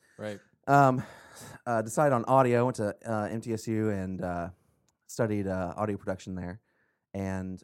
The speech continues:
Speaker 2: um, started working at a studio, a recording studio in Murfreesboro. Worked there for about three years. Um, and Outlook just popped up like crazy on my,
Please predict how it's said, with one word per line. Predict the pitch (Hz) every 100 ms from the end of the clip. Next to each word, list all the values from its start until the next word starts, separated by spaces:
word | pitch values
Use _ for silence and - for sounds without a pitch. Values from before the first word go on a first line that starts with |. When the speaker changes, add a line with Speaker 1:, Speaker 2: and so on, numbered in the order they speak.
| -
Speaker 2:
um, | 95 92 90 90 90 _ _ _
started | - 117
working | 107 107 101
at | 92
a | 90
studio, | - - _ 123 123 98
a | 95
recording | 92 113 117
studio | 113 101 95 92
in | 90 92 90 80
Murfreesboro. | 98 110 123 92 87 87 82 87
Worked | 104 101
there | 104
for | 101
about | 95
three | - 95 92
years. | 87 85 - - _ _ _ _ _ _ _
Um, | 113 110 98 95 98 _ _ _ _ _ _ _ _ _ _
and | 101 101 92 92
Outlook | 104 95 98
just | - -
popped | 101 90
up | 90
like | 92
crazy | - 101 92 90
on | 90
my, | 90